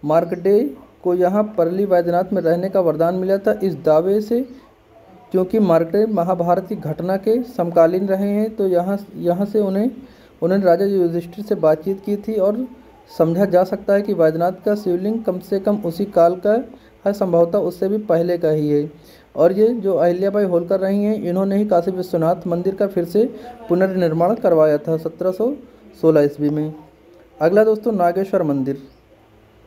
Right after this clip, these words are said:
ये नागेश्वर मंदिर कहाँ पर पड़ता है, ये इसका चित्र रहा। ये गुजरात के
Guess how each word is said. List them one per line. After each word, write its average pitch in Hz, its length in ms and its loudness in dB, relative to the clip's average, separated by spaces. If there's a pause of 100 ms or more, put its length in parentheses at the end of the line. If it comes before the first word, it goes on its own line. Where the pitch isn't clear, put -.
(300)
ये 165 120 2
नागेश्वर 190 440 2
मंदिर 185 340 -2
कहाँ 196 160 0
पर 202 100 -2
पड़ता 202 340 0
है, 220 100 4
ये - 540 -6
इसका 185 180 -2
चित्र 208 300 -4
रहा। 214 160 2
ये 208 180 0
गुजरात 170 480 0
के 240 120 0